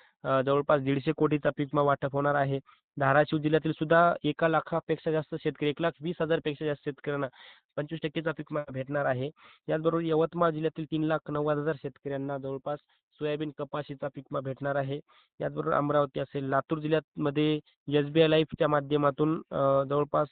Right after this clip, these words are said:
एक लाख सत्तर हजार शेतकऱ्यांना पीक विमा भेटण्याची शक्यता आहे. याचबरोबर नांदेड जिल्ह्यातील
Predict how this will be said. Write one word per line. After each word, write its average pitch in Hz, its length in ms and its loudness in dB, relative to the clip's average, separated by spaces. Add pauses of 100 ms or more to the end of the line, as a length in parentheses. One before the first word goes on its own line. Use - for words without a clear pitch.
एक 151 260 -2
लाख 151 160 4
सत्तर 147 380 -2
हजार 143 220 4
शेतकऱ्यांना 139 500 -2
पीक 135 220 -4
विमा 139 80 0
भेटण्याची 135 460 -2
शक्यता 135 280 -2
आहे. 131 220 0 (420)
याचबरोबर 151 480 2 (380)
नांदेड 151 340 2
जिल्ह्यातील 156 400 2